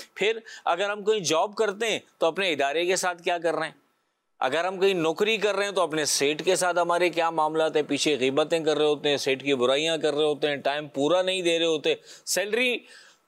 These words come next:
سال پورا ہو جائے تو ہمیں فکر ہوتی ہے بڑھی نہیں ابھی تک، اتنی بڑھ جائے، اتنی بڑھ جائے،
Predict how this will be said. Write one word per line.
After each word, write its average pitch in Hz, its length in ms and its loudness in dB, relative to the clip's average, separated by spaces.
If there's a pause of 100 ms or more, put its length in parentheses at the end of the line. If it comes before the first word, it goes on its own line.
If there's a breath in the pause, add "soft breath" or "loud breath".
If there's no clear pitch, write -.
(160)
سال 208 420 0
پورا 233 280 2
ہو 220 100 2
جائے 220 160 2
تو 208 100 0
ہمیں 196 140 0
فکر 170 280 0
ہوتی 185 240 2
ہے 180 60 4
بڑھی 139 260 0
نہیں 185 180 0
ابھی 175 200 2
تک، 170 100 0 (100)
اتنی 156 280 -2
بڑھ 160 180 0
جائے، 160 240 0
اتنی 165 280 -2
بڑھ 170 180 0
جائے، 165 180 0